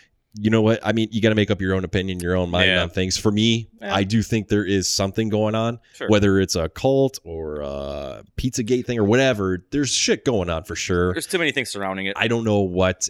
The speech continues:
Speaker 1: I don't know if we'll ever know what, but it's funny that all this mob mentality shit, like, these bodies disappear and these bodies are replaced and, like, shit is hidden and swept under the rug. Like, it's
Speaker 2: Yeah.
Speaker 1: funny that, that that's a thing
Speaker 2: Yeah.
Speaker 1: here in two thousand nineteen.
Speaker 2: Oh, but
Speaker 1: You
Speaker 2: read,
Speaker 1: know what I mean?
Speaker 2: read the nine eleven report book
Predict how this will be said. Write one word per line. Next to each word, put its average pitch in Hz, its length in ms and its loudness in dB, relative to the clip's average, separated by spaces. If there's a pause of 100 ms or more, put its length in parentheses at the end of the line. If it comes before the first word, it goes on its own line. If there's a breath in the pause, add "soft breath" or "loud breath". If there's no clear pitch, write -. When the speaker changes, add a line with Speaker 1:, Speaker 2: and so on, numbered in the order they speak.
Speaker 1:
I 87 100 -2
don't 98 80 2
know 92 60 0
if - 80 -4
we'll 90 180 -4
ever 90 240 -2
know 101 200 2
what, 104 400 -2
but 87 280 -2 (380)
it's 110 220 0
funny 123 380 -2
that 92 260 -2
all 98 200 0
this 98 200 0
mob 92 240 -4
mentality 92 540 -2
shit, - 180 -6
like, 85 140 -6
these 85 180 -10
bodies 90 340 -2
disappear 90 640 -4 (300 soft breath)
and 85 140 -6
these 85 80 -6
bodies 90 340 -6
are 90 60 -4
replaced 85 580 -4
and, 80 160 -12
like, 80 220 -6
shit 95 240 -2
is 92 140 -4
hidden 87 300 -4
and 78 140 -10
swept 92 260 -6
under 90 160 -6
the 82 120 -6
rug. 90 240 -2 (160 loud breath)
Like, 107 80 -2
it's 95 200 0
Speaker 2:
Yeah. - 40 -8
Speaker 1:
funny 123 240 4
that, 95 180 0
that 82 220 -4
that's 90 280 -2
a 87 60 -8
thing 87 480 -4 (140)
Speaker 2:
Yeah. 104 140 -2
Speaker 1:
here 104 140 2
in 90 140 -6
two 113 160 -2
thousand 95 300 -4
nineteen. 90 420 -6
Speaker 2:
Oh, 180 140 -2
but 131 160 2
Speaker 1:
You 113 60 4
Speaker 2:
read, - 100 4
Speaker 1:
know 101 60 2
what 101 80 0
I - 20 2
mean? 104 140 -2
Speaker 2:
read 131 200 -4
the 131 80 -2
nine 127 220 -4
eleven 127 260 -4
report 92 380 -4
book 90 320 -4